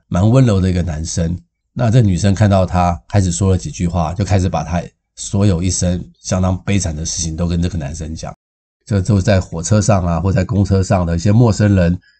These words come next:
常常会发现这样的事情。那大家可能会，会问说，“他是个陌生人，怎么会跟他讲那么多？”对，原因就是因为他是个陌生人，才跟他讲这么多。因为他这个陌生人跟你身边的人都不认识，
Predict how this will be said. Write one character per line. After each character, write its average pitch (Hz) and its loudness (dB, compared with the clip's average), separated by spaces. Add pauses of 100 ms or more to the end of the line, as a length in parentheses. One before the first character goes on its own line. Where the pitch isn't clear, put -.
(240)
常 90 -2
常 85 2
会 92 2
发 92 0
现 90 -2
这 87 -4
样 82 0
的 80 -6
事 - -6
情。 - -12 (500)
那 147 2
大 147 4
家 147 4
可 107 -2
能 92 2
会， 104 4
会 104 2
问 98 2
说 92 -2
，“他 127 2
是 123 2
个 107 6
陌 113 6
生 101 2
人， 82 0
怎 90 -2
么 85 2
会 104 2
跟 104 2
他 101 4
讲 - -4
那 90 0
么 85 0
多？” 82 -8 (160)
对， - -2
原 98 2
因 110 6
就 113 4
是 107 0
因 104 4
为 101 4
他 90 -2
是 87 -4
个 85 -2
陌 82 0
生 76 -8
人， - -16
才 - -8
跟 82 -4
他 85 -2
讲 80 -6
这 87 -10
么 82 -10
多。 - -14 (460)
因 117 2
为 101 4
他 95 4 (140)
这 131 2
个 104 4
陌 107 4
生 101 2
人 90 2
跟 92 0
你 85 0
身 92 0
边 92 2
的 85 -2
人 78 -4
都 95 0
不 82 -6
认 73 -10
识， - -8